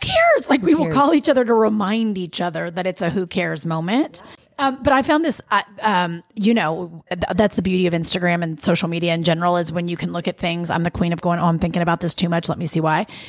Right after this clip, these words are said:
Speaker 1: And I thought about this the other day and it came up, not knowing you and I were even gonna talk about this. You maybe, uh, maybe you overthink too much because, so it's, you may be an overthinker because you didn't grow up in a safe environment.
Speaker 2: Check.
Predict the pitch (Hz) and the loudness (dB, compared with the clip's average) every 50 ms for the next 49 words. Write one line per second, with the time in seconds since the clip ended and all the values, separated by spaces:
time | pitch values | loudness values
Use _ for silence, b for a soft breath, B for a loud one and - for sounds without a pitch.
0 | B B B B B B - 240 220 220 196 202 196 - - 220 240 302 311 190 | B B B B B B -2 0 0 2 2 0 0 2 4 4 4 4 4 2
1 | 170 156 165 - - 170 160 160 165 - - - 185 175 175 175 180 180 170 - | 2 0 0 -2 -4 -4 -2 -2 -2 -4 -2 -2 -2 -2 0 0 -2 -2 -2 -2
2 | - 180 185 - - - - 220 202 226 226 190 175 165 - - 180 185 180 202 | -2 -4 -4 -4 -8 -10 -8 -4 -2 0 2 2 0 0 -2 -4 -2 2 2 2
3 | 247 254 247 240 247 254 277 262 196 156 156 175 180 185 185 180 180 175 175 180 | 2 2 2 2 2 4 2 2 0 -4 -6 -6 -8 -6 -4 -4 -4 -2 -2 -4
4 | 175 175 180 180 170 170 165 160 - 180 175 175 - 156 165 135 151 - 98 - | -4 -4 -6 -6 -6 -6 -6 -4 -4 -4 -4 -4 -6 -8 -8 -8 -8 -10 -10 -10
5 | - - B B B B B B B B 202 196 185 226 247 240 226 214 214 226 | -10 -10 B B B B B B B B -6 -2 2 4 4 4 4 2 2 2
6 | 226 226 214 233 254 277 294 320 302 311 330 359 - - 214 220 202 190 196 214 | 2 2 2 2 2 2 4 4 4 4 2 0 0 0 0 0 0 0 2 2
7 | 226 240 262 269 294 - 247 226 226 226 214 - 220 196 - - - 226 220 226 | 2 2 2 0 0 2 2 2 2 0 0 -2 -4 -6 -4 -4 -2 -2 0 0
8 | 196 202 - - - 165 185 190 185 - - - 240 220 180 - - 127 190 247 | -2 -2 -4 -6 -8 -6 -6 -6 -6 -6 -8 -2 0 0 0 0 -2 -6 -6 -4
9 | - - - - - - 185 175 175 175 170 170 - - - 185 190 190 185 180 | -4 -4 -2 -2 0 2 2 2 0 0 0 -2 -2 -4 -4 -2 -2 0 0 0
10 | 185 175 185 175 180 147 170 175 190 170 151 - 185 175 147 180 165 151 160 165 | 0 0 -2 -4 -4 -4 -4 -4 -4 -6 -4 -6 -8 -6 -6 -6 -6 -6 -6 -6
11 | - 196 190 175 143 131 160 170 - B B B B B B B - - 185 180 | -2 2 2 2 2 2 0 -4 -8 B B B B B B B -6 -2 0 0
12 | 170 180 175 202 220 214 220 202 175 175 180 226 220 233 220 - - 180 175 - | 2 0 0 0 0 2 2 4 4 2 2 0 0 2 2 2 0 0 0 0
13 | 247 262 220 202 156 143 147 156 156 175 214 247 _ _ _ - - - 143 135 | 0 0 0 0 0 -2 -4 -6 -6 -6 -6 -8 _ _ _ -8 -4 -2 -2 -2
14 | 135 - - - | -2 -6 -12 -20